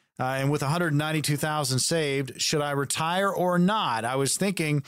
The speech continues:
I was doing pretty good saving that much every payday for so long, but my friends are now saying that's not even close to near enough."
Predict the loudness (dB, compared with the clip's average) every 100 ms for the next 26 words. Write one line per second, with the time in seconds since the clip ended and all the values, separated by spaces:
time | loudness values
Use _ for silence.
0 | -8 -12 -12 -6 -2 0 0 0 -2 0
1 | 2 0 0 0 0 0 0 0 0 2
2 | 2 0 0 0 0 2 0 -2 -2 0
3 | -2 0 0 2 2 0 0 0 -2 -2
4 | 0 0 2 2 2 2 2 2 2 2
5 | 0 -2 -2 0 0 0 0 0 0 0
6 | 0 0 0 -2 0 0 2 0 -2 -6
7 | -2 0 2 2 0 2 0 -4 -6 -12
8 | -14